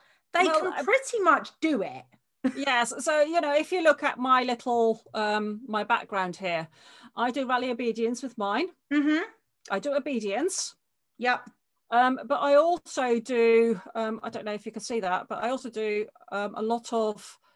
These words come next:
Speaker 2: um, play work with them
Speaker 1: Yep.
Speaker 2: as
Speaker 1: And
Speaker 2: well.
Speaker 1: play work is not the same as bite work.
Speaker 2: No.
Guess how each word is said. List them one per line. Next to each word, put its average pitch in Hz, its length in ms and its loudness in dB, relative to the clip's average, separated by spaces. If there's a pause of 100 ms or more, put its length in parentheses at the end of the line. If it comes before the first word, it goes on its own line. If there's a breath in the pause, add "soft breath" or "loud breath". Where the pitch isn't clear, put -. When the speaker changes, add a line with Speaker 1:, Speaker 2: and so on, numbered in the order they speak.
(380)
Speaker 2:
um, 208 500 -4 (180)
play 247 460 2
work 185 340 -4
with 185 160 -8
them 185 240 -4 (240)
Speaker 1:
Yep. 226 260 -4 (540)
Speaker 2:
as - 140 -4
Speaker 1:
And 226 60 -6
Speaker 2:
well. 220 340 4
Speaker 1:
play 349 280 2
work 320 400 4
is 269 180 -2
not 294 480 6
the 269 120 0
same 269 300 4
as 240 100 -4
bite 233 320 2
work. 185 400 -6 (600)
Speaker 2:
No. 233 180 4